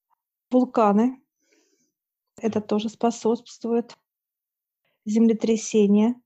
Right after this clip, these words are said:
Speaker 1: способствуют вот эти кольца. Дальше, когда образовываются некие такие вот, как обвалины какие-то, да, вот в землях.
Speaker 2: Впадины,
Speaker 1: Какие-то
Speaker 2: да,
Speaker 1: раз
Speaker 2: такие?
Speaker 1: впадины, да.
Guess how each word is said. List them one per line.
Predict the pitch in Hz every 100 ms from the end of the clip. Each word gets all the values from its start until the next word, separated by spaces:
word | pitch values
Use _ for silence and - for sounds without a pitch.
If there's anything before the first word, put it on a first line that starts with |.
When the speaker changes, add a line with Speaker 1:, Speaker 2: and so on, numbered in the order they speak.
| _ _ _ _ _ _ _ _ _ _ _ _ _ _ _ _ _ _ _ _ _ _ _ _ _ -
Speaker 1:
способствуют | - - 214 226 214 - - 208 208
вот | 220 220
эти | 214
кольца. | 214 220 202 - - 208 _ _ _ _ _ _ _ _ _ _
Дальше, | 233 220 214 - 208 214 - _ _ _ _ _ _
когда | - 214 214 233 226 226 226 - _ _ _ _ _
образовываются | 208 196 220 220 226 214 208 - 202
некие | 220 220 202 - 202 196 208 208 _ _ _ _ _ _ _
такие | 220 214 220
вот, | 214 214
как | 208 208
обвалины | 208 202 202 208 233 220 208 208
какие-то, | 208 202 - 202 196
да, | 202 233
вот | 214 -
в | -
землях. | 208 202 202 214 _ _
Speaker 2:
Впадины, | _ - 107 - - 220
Speaker 1:
Какие-то |
Speaker 2:
да, | 220
Speaker 1:
раз |
Speaker 2:
такие? | 240 247 - 202
Speaker 1:
впадины, | - 220 214 214 208 208 208
да. | 202 226 208